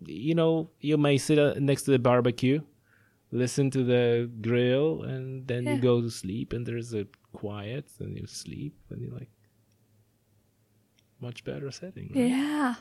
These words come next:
Speaker 2: And that's the thing, like, like, uh, mobile phones, and in particular for people that are very sensitive, having the mo-, like, the energy that's produced by charging the battery beside your bed. So
Speaker 1: Hmm.
Speaker 2: I've said so many times, clients,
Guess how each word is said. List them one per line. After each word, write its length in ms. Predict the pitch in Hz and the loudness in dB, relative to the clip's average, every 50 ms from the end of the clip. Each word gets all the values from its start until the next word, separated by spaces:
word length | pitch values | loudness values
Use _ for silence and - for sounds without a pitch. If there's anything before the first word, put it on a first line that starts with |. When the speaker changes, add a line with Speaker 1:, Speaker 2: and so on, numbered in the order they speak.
| - _ _ _ _ _ _ - - - - - - - - _ | -12 _ _ _ _ _ _ -20 -20 -20 -20 -20 -20 -20 -2 _
Speaker 2:
And 100 | - 285 | 6 8
that's 280 | 302 302 320 320 - - | 8 6 6 4 -2 -2
the 60 | - | 2
thing, 380 | 277 269 285 294 262 220 - - | 2 4 4 4 4 2 2 2
like, 280 | 214 226 226 - - | 2 4 4 2 2
like, 200 | 208 220 226 226 240 | 0 -2 0 2 2
uh, 60 | 220 | 2
mobile 520 | 226 226 233 247 262 247 262 233 220 220 | 6 8 8 8 8 8 6 4 4 2
phones, 580 | 220 - 247 233 233 226 220 214 208 - - - - | 2 4 6 6 6 6 6 4 2 -2 -6 -8 -4
and 160 | - 214 226 226 | 0 4 4 6
in 80 | 220 | 4
particular 420 | 220 233 - 269 269 - - 269 254 | 4 4 2 2 2 4 4 2 4
for 140 | 226 240 | 4 2
people 340 | 226 - 240 226 220 - 233 | 0 2 0 0 0 0 0
that 220 | 233 226 226 226 - | 2 2 2 2 2
are 140 | - 226 214 | 2 0 0
very 380 | 220 226 - 214 214 214 214 | -2 -4 -4 -2 0 0 0
sensitive, 600 | 214 - - 226 254 269 269 - - 240 - - - - - - - - - - - - _ - | 0 0 2 4 4 4 2 0 0 0 0 -2 -4 -14 -20 -20 -20 -20 -20 -20 -20 -20 _ -8
having 380 | - - 262 269 285 285 269 | 0 2 2 4 4 6 6
the 80 | 254 247 | 6 6
mo-, 160 | 247 254 - - _ | 4 2 0 -4 _
like, 300 | - 247 254 240 240 - - | -8 -4 -2 -2 -2 0 0
the 140 | 254 - - - - | 0 0 0 0 2
energy 580 | 226 233 247 262 277 - - 339 330 339 330 | 4 4 4 4 2 2 2 2 4 4 4
that's 260 | 302 302 - - - | 2 0 -2 -2 -4
produced 460 | - - 247 220 - 254 277 - - - | -4 -4 -2 0 2 0 0 0 -2 -2
by 100 | 233 233 | -2 -2
charging 480 | 226 - 220 220 226 226 - 233 214 | -2 0 0 0 0 -2 -2 -2 0
the 80 | 214 214 | 0 2
battery 400 | 220 208 208 214 - - - 254 | 2 2 0 0 -2 -6 -8 -6
beside 480 | 240 254 - - 233 220 220 220 - | -6 -8 -6 -4 -2 -2 -2 -4 -6
your 140 | - 226 214 | -6 -6 -6
bed. 460 | 208 - 214 202 214 240 269 285 - - _ - - - - - - - - - _ | -4 -4 -4 -4 -2 -2 -4 -4 -6 -12 _ -20 -20 -20 -20 -20 -20 -20 -20 -20 _
So 460 | - - - 240 226 254 240 240 240 - _ _ _ _ | -4 2 4 4 4 4 2 0 -2 -6 _ _ _ _
Speaker 1:
Hmm. 60 | - 226 | -2 0
Speaker 2:
I've 180 | 233 240 240 | 0 0 -2
said 280 | - - 214 220 247 240 | -2 0 0 0 0 -2
so 320 | - - - 240 226 220 | -2 0 2 4 4 4
many 280 | 226 233 240 233 233 226 | 6 6 6 4 4 2
times, 520 | 226 - 233 208 226 220 214 202 202 - - | 2 0 0 2 2 2 0 -2 -4 -10 -8
clients, 360 | - 233 220 220 226 226 | -6 -4 -2 -2 -2 -4